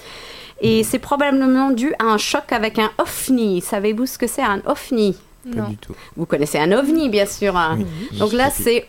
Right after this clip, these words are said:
Speaker 1: ofni, objet flottant non identifié. Vous savez bien que, euh, la mer est quand même pas mal la poubelle de notre planète. Et donc, il y a, comme dans l'espace, il y a des objets, des ordures, des casses, et cetera.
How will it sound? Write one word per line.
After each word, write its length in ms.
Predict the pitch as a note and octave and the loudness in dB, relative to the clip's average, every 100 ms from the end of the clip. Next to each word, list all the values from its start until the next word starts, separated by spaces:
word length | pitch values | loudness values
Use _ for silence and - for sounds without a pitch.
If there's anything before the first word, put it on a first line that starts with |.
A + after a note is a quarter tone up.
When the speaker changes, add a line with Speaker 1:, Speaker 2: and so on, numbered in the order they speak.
| - | -2
Speaker 1:
ofni, 460 | D4+ - C4+ A3+ - | -2 0 2 2 2
objet 460 | B3 A#3 G#3 C4+ G#3 | 2 2 2 0 -2
flottant 580 | - A#3+ A3 A3+ A3+ - | -4 -2 0 0 0 0
non 340 | G3+ G3+ G#3 G3+ | 2 4 2 2
identifié. 720 | F#3 F#3 F3+ G3 - F#3+ D#3+ | 0 -2 -2 -8 -4 -2 -2
Vous 120 | D#3+ | -4
savez 280 | - E3 D#3+ | -8 -6 -4
bien 200 | F3+ G#3+ | -4 -4
que, 120 | F#3+ | -4
euh, 340 | E3+ D#3 D#3+ | -6 -6 -6
la 140 | E3 F3 | -6 -6
mer 240 | G#3+ A3 | -6 -6
est 60 | - | -4
quand 160 | E3+ | -4
même 260 | D#3+ E3 F3 - | -2 -4 -8 -4
pas 120 | C4 | -2
mal 260 | C4+ C4+ B3 | 0 0 0
la 120 | G3+ | -2
poubelle 720 | - A3 G3+ G#3+ G3 F3 D#3 | -4 -6 0 2 2 0 -2
de 60 | D#3+ | -4
notre 200 | D#3 D3+ | -6 -6
planète. 640 | - G#3 B3+ G4+ G4+ - - - - - | -4 0 2 0 -4 -14 -20 -20 -20 -8
Et 80 | G3+ | -2
donc, 300 | G3 G3 - | -2 -2 -4
il 60 | F3+ | -2
y 60 | |
a, 180 | E3 F#3 - | -2 -2 -4
comme 240 | - A#3 | -2 2
dans 100 | G#3+ | 2
l'espace, 600 | F3+ F3 - E3+ G3+ - - | 0 -6 -8 -6 -6 -8 -14
il 140 | F3+ | -12
y 40 | E3 | -12
a 120 | D#3+ - - - | -12 -16 -20 -14
des 320 | E3 F3 F3+ | -8 -6 -4
objets, 520 | E3+ D#3 D#3+ F3+ G#3 - - - | -4 -4 -6 -4 -4 -6 -14 -10
des 520 | E3+ E3+ D#3+ E3+ F3 | -10 -10 -6 -4 -4
ordures, 600 | F3 D3 E3 G3 G3+ G#3 | -6 -6 -4 -2 -2 -2
des 140 | F3+ | -4
casses, 440 | D#3+ - F3 F#3+ - | -10 -6 -6 -6 -10
et 60 | - | -12
cetera. 320 | - - | -12 -10